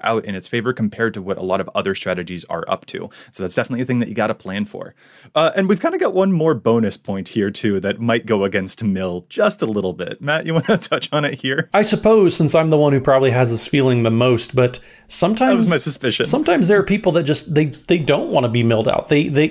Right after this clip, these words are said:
Speaker 2: there's a, an emotional reaction that you get when you are milled out for s-, X amount of cards. Um, if you ever watch our stream at twitch dot T V slash E D H Recast on Wednesday
Speaker 1: <laughs> There it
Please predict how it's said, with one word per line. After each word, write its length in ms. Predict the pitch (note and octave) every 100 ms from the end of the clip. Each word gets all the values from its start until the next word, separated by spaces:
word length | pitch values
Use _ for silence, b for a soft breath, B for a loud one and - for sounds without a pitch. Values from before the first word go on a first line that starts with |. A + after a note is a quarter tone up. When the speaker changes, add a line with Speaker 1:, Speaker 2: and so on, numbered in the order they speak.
| -
Speaker 2:
there's 320 | D3+ D3 C3+
a, 180 | C3+ B2+ -
an 100 | B2+
emotional 1000 | B2+ C#3 G3+ - G3 F#3 F3+ F3 E3+ B B B
reaction 720 | - C3 B2+ B2+ B2+ - C#3
that 100 | B2
you 200 | B2+ C#3
get 300 | C3 B2+ -
when 300 | D#3 C3 B2
you 180 | A#2 D#3
are 100 | C3+
milled 300 | B2+ C3 B2+
out 180 | A#2+ B2
for 120 | A#2
s-, 120 | - -
X 200 | C#3+ -
amount 200 | C3 B2
of 100 | A#2
cards. 460 | - A2+ A#2 A2 B B B B
Um, 420 | C#3+ B2+ A2 G#2+ - -
if 160 | -
you 320 | E3 E3+ D#3
ever 160 | - D3+
watch 200 | D3 D3
our 80 | D#3
stream 360 | C3+ G3+ A3 D3+
at 220 | A#2+ -
twitch 220 | C#3+ C3+
dot 140 | C#3 B2+
T 120 | C#3
V 100 | B2+
slash 320 | B2 B2+ A#2+
E 100 | -
D 180 | B2+ C3
H 180 | C3+ -
Recast 480 | C#3 - C3 A2 C3+
on 160 | A#2
Wednesday 260 | B2+ A#2 A#2+
Speaker 1:
<laughs> 100 | F3
There 100 |
it 20 | D#3